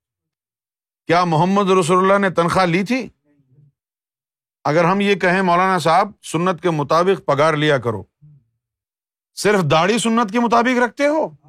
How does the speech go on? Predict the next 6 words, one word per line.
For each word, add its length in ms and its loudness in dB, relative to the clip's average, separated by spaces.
داڑھی 240 2
میں 120 0
کنگا 400 2
کرنا 380 0
سنت 440 -2
ہے، 360 2